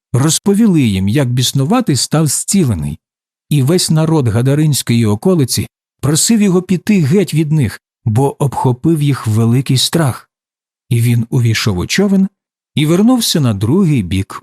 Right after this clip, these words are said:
озера. А чоловік, з котрого демони вийшли, просив його, щоб бути з ним, та Ісус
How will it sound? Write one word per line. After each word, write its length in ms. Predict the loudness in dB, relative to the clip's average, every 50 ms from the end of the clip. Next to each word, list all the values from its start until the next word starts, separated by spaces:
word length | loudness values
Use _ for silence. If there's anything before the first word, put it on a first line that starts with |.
| _ _ -2
озера. 440 | 0 0 0 0 -2 -4 -6 -8 -10 _ _ _ _ _ _ _ _ _ _ _ _ _
А 120 | -4 -4 -2
чоловік, 640 | 0 0 0 2 2 2 2 0 -2 -6 -12 _ _ _ _ _ _ -6
з 140 | -6 -4 -2
котрого 440 | -2 -2 0 0 0 0 0 0
демони 380 | 0 0 0 0 2 0 0 0
вийшли, 480 | 0 0 0 0 -2 -4 -6 -8 -10 -12 _ _ _ _ _ _
просив 500 | -4 -2 -2 0 0 0 0 0 2 2
його, 220 | 2 2 2 0 0
щоб 340 | -2 -2 -2 -2 -2 0 0
бути 300 | -2 -2 0 0 0 0
з 120 | 0 0
ним, 320 | 0 0 0 0 0 -2 -2 -2
та 140 | -4 -4 -2 -2
Ісус 640 | -2 -2 -2 -2 -2 0 0 0 0 -2 -4 -8